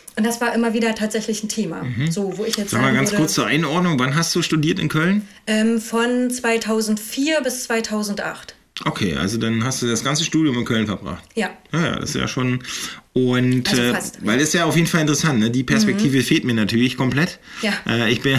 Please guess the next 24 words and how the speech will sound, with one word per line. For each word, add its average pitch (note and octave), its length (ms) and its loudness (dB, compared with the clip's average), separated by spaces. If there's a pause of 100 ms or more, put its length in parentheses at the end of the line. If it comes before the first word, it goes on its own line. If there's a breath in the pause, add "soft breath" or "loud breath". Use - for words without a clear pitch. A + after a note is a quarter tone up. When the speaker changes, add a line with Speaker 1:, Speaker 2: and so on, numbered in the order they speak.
Speaker 2:
<laughs> - 100 -6
eher B2+ 240 2
aus C3 140 2
so D#3 60 2
einer C#3 160 4
Speaker 1:
<laughs> - 0 -
Speaker 2:
Lost-Perspektive, D3 920 2
aus B2 180 0
dir C3+ 140 4
wird D#3+ 200 2
nichts, - 340 0
ne? D3 160 0
Weil B2 120 2
es A#2+ 100 -2
gibt D3 160 0
so C3 100 2
viele, D#3+ 540 2
was A#2 180 -2
ich B2 80 0
Speaker 1:
Ja. A#2+ 80 2
Speaker 2:
eben B2 100 0
schon B2+ 120 2
angeschnitten B2+ 500 2
hatte. D#3 300 0